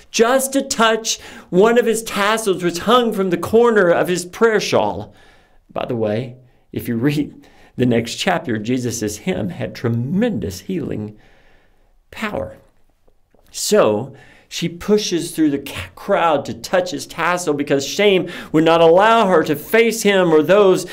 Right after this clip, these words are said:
in the crowd who would judge her. Ever been there? If everyone knew what was going on in the deep recesses of your soul,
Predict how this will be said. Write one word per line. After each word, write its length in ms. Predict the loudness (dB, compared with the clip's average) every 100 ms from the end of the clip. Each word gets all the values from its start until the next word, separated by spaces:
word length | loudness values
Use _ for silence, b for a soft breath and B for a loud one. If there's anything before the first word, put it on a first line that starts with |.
| -6
in 100 | 0
the 80 | 2
crowd 460 | 0 2 4 4 2
who 160 | 2
would 220 | 2 0 0
judge 480 | 0 0 0 -8
her. 340 | -6 -6 -6 -14 _ _ _ _ _ _ _ _ _ -20 -20 -20 -20 -20 -20 _ _ -20 _ -14
Ever 220 | -8 -6
been 180 | -6 -6
there? 260 | -8 -10 -14 _ _ _ _ _ _ _ _ _ _ _ _ _ _ _ _ _ _ _ _ _ _ _ _
If 100 | -4
everyone 520 | -2 -2 -2 -2 -2
knew 240 | -2 0 0
what 180 | -4
was 160 | -6 -8
going 280 | -6 -4 -2
on 180 | -2 -2
in 80 |
the 80 | -6
deep 360 | -8 -4 -4 -4
recesses 640 | -8 -8 -8 -8 -10 -10
of 140 | -8
your 180 | -8 -8
soul, 500 | -8 -6 -6 -6 -12